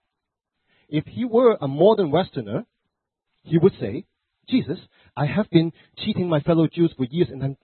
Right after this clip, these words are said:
I deeply regret now. The money is spent, and I cannot, I cannot pay it all back. But I will do all I can. I hereby pledge a large gift to the poor. Furthermore,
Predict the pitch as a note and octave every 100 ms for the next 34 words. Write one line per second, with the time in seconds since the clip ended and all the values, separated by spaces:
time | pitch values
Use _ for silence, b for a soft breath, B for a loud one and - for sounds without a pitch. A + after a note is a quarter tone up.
0 | - D#3+ - C4+ G#3 D#3+ A#2+ C3+ A2 G#2+
1 | G2+ G#2 _ _ _ _ _ - D#3+ C4+
2 | D4+ B3+ _ - D3+ - G3+ - - -
3 | _ _ _ _ _ _ C3+ F#3+ F#3 G3+
4 | - _ _ _ _ _ _ - G3+ G#3+
5 | A3+ F#3 G#3 F#3+ D3+ D#3 A#2+ - _ _
6 | _ _ _ _ _ D#3 - G3+ G3 -
7 | A3+ G#3 _ _ F#3+ F3+ C3+ D3 C3 _
8 | _ _ _ _ _ _ b B2+ C3 D#3
9 | A#3+ D#3 F3+ - b - E3+ G#3+ G#3 D#3+
10 | C3+ D#3+ G3 - - C3 F#3 F#3+ - -
11 | - - - B3 D3+ A3 _ b b -
12 | A3 G#3 G3+ G3+